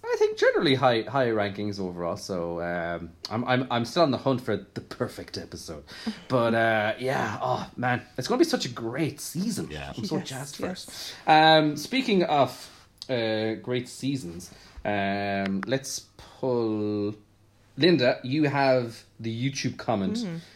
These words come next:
Speaker 1: um, from our last episode,
Speaker 3: Yep.
Speaker 1: and then we're gonna flip over to Chris, who is gonna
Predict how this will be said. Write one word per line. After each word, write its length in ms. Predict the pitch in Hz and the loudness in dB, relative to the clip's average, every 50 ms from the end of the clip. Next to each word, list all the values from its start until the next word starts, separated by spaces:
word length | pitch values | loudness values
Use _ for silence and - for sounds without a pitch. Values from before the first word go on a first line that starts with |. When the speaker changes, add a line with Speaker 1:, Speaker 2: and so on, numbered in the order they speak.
| - _ - | -18 _ -6
Speaker 1:
um, 260 | 101 98 98 95 98 | -4 -2 -2 -2 -4
from 240 | 98 - 120 104 98 | -4 -4 -4 -2 -2
our 100 | 92 95 98 | 0 0 0
last 360 | 95 98 92 90 98 - - | -2 -2 -4 -4 -6 -4 -2
episode, 380 | 110 101 101 - 101 - - 92 | -2 -2 -4 -6 -10 -8 -6 -6
Speaker 3:
Yep. 140 | 95 92 78 | -6 -6 -6
Speaker 1:
and 100 | 90 98 | -6 -4
then 120 | 98 98 | -2 -2
we're 80 | 98 95 | -2 -2
gonna 140 | 98 98 95 | -2 -4 -6
flip 280 | - - - 131 131 131 | -6 -6 -6 -4 -2 0
over 180 | 120 110 113 | 0 0 -2
to 100 | 110 - | -4 -6
Chris, 340 | - - - 120 110 107 - | -8 -6 -2 -2 -2 -2 -4
who 260 | - 107 98 98 95 95 | -4 -4 -2 -2 -2 -2
is 140 | 95 95 95 | -2 -4 -4
gonna 400 | - 107 98 95 95 95 92 92 | -4 -4 -4 -2 -2 -4 -4 -8